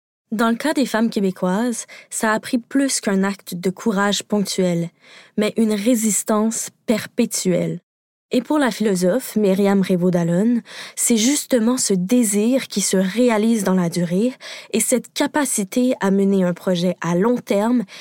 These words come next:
qui fait de l'obstination une forme de vertu. Le combat politique doit s'inscrire dans la durée. Mais rappelez-vous,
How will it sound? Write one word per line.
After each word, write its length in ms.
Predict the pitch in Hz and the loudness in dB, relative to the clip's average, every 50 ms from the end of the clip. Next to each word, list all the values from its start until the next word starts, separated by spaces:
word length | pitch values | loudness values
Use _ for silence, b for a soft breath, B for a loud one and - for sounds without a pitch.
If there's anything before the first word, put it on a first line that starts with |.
| B B B B | B B B B
qui 140 | - - 240 | -6 -4 -4
fait 220 | 226 - - 285 262 | -4 0 0 0 2
de 120 | 214 196 | 2 2
l'obstination 1120 | 190 202 226 240 - - - - - - 254 233 202 185 - - - 202 196 202 226 233 - - | 2 2 0 0 -2 -8 -10 -6 -2 0 0 0 0 0 -2 -2 0 0 0 0 0 -2 -4 -2
une 200 | 202 208 190 175 | 0 2 2 0
forme 520 | 165 - - 202 196 202 208 214 196 175 | 0 -2 -2 0 0 2 2 0 0 0
de 140 | 170 165 180 | 0 0 0
vertu. 680 | 175 165 170 196 196 185 - - - - - 175 - - _ _ _ _ _ _ _ - | 0 0 0 -2 -2 -2 -4 -8 -10 -10 -10 -10 -12 -14 _ _ _ _ _ _ _ -4
Le 160 | - 208 208 | -2 -2 -2
combat 380 | 196 - 269 262 240 233 240 240 | 0 2 2 2 2 2 2 2
politique 600 | - 262 196 190 180 - - - 220 226 - - - | 0 0 0 0 -2 -4 -4 -6 -6 -6 -6 -12 -10
doit 300 | 202 190 226 233 233 226 | -2 0 2 2 2 0
s'inscrire 640 | - - 185 180 175 - - - - 196 196 202 185 | -2 -2 -2 -2 -2 -4 -8 -4 -2 0 0 0 0
dans 140 | 180 175 | 0 0
la 180 | 170 175 175 175 | 0 0 -2 -2
durée. 460 | 175 - 190 190 175 - 160 - - _ _ _ _ _ _ _ _ _ _ _ _ _ _ _ _ _ _ - | -2 0 0 0 0 0 -6 -12 -16 _ _ _ _ _ _ _ _ _ _ _ _ _ _ _ _ _ _ -2
Mais 180 | 226 233 233 226 | 0 2 2 2
rappelez-vous, 600 | 233 269 277 - 262 247 226 196 190 190 185 | 2 0 0 0 0 0 2 2 0 0 0